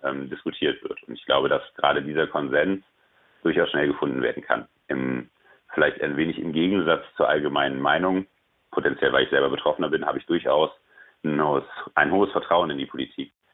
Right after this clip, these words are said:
ähm, darin, dass wenn man sich mal auf den Weg gemacht hat, dass man dann auch zu einer Lösung,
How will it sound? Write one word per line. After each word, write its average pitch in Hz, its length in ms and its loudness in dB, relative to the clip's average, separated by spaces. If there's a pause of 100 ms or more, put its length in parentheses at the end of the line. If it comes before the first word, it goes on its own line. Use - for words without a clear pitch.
(200)
ähm, 69 220 0
darin, 73 320 2
dass 78 160 0
wenn 73 120 0
man 80 180 -2
sich 78 160 -6
mal 78 160 0
auf 76 120 0
den 69 160 -8
Weg 92 200 -2
gemacht 92 280 0
hat, 78 160 0
dass 71 140 -2
man 73 100 -2
dann 71 160 -2
auch - 180 -6
zu - 100 -2
einer 67 200 0
Lösung, 92 500 2